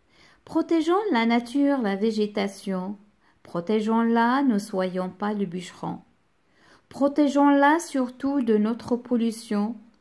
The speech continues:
car elle garantit l'air que nous respirons. Et il faut absolument que nous la préservions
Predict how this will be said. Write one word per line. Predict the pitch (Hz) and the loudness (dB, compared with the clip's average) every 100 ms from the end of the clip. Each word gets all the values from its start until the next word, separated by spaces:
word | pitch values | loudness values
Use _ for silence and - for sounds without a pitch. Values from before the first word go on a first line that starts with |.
| _ _ _ _ | _ _ _ _
car | - 190 214 | -6 -2 0
elle | 220 | -2
garantit | 214 226 220 226 226 233 226 | 0 0 2 0 -2 -2 0
l'air | 226 254 277 208 185 180 | 2 0 -2 -2 -4 -6
que | - | -6
nous | 185 185 214 | -4 -2 -2
respirons. | 226 185 180 - 190 185 175 175 - _ _ _ _ _ _ _ _ - - | -2 -6 -8 -12 -10 -8 -6 -8 -10 _ _ _ _ _ _ _ _ -14 -2
Et | 180 | -2
il | |
faut | 202 247 233 | 0 -2 -2
absolument | 240 - 254 247 247 240 240 | -2 0 2 4 6 4 2
que | 247 | 2
nous | 247 247 | 4 6
la | 277 247 | 4 0
préservions | 247 269 247 254 254 247 262 294 | -2 -2 2 2 2 2 2 0